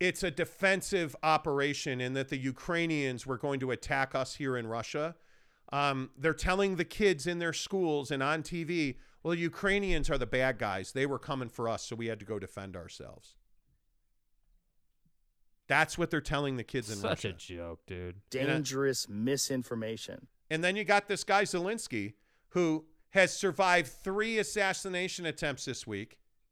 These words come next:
Speaker 1: They're bombing apartment <laughs> buildings, and they're targeting Jews in Ukraine. And people, I, it just drives me crazy. It just drives me crazy. Anyway, your pet peeve, sir.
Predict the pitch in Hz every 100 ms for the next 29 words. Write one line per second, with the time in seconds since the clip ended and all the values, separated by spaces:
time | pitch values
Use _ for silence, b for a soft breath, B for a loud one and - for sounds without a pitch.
0 | _ _ _ _ _ _ _ _ _ _
1 | _ _ _ _ _ _ 147 190 - 175
2 | 214 240 214 180 - 196 214 165 127 -
3 | - 147 131 131 156 - _ _ _ _
4 | 180 180 185 - 208 226 214 208 185 135
5 | 180 202 180 185 165 156 - 190 156 123
6 | 120 _ _ _ _ _ _ _ _ -
7 | 160 - 220 226 190 - 165 175 165 -
8 | 165 165 135 120 107 - 92 87 85 -
9 | - - - _ _ _ - - 127 127
10 | - 98 87 82 - - 90 - - 120
11 | 101 80 - _ _ - - - - 139
12 | 143 139 117 117 85 - 90